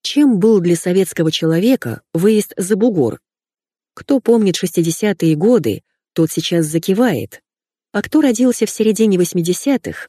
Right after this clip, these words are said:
не поймёт. Напомню лишь, что все те, кому полагались хоть какие-то суммы в валюте, обязаны были сдать шестьдесят процентов их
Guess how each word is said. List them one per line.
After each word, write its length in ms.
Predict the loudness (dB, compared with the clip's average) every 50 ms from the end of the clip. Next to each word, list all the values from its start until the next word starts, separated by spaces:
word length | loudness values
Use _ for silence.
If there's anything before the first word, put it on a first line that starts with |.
| _ _
не 160 | -2 -2 0
поймёт. 580 | 0 0 0 2 2 2 2 0 -2 -6 -14 -20 _ _ _ _ _ _ _ _ _ _ _ _ _ _
Напомню 500 | -2 -2 0 2 2 2 2 2 2 0
лишь, 300 | 0 -2 -6 -8 -10 -12 _ _ _ _ _ _ _
что 220 | -18 -6 -4 -4 -4
все 300 | -4 -4 -2 0 0 0
те, 240 | 0 0 0 0 0
кому 240 | 0 0 0 0
полагались 540 | 2 2 2 2 2 2 2 2 0 0 -2
хоть 200 | -2 -4 -4 -2
какие-то 540 | -2 -4 -4 0 0 0 0 2 0 -2 -4
суммы 400 | -6 -2 -2 0 0 0 0 -2
в 140 | -2 -2 -2
валюте, 560 | -2 0 2 2 2 2 0 -4 -10 -10 -12 _ _ _ _ _ _ _ _ _ _
обязаны 500 | -2 0 2 2 2 2 2 2 2 2
были 200 | 2 2 2 2
сдать 260 | 2 2 0 -2 -2 -4 -10
шестьдесят 580 | -6 -4 -4 0 0 -2 -2 0 -2 -4 -2
процентов 720 | -2 -2 -2 -2 0 0 2 2 4 2 2 -2 -4 -6 _
их 320 | -8 -6 -6 -8 -12 -16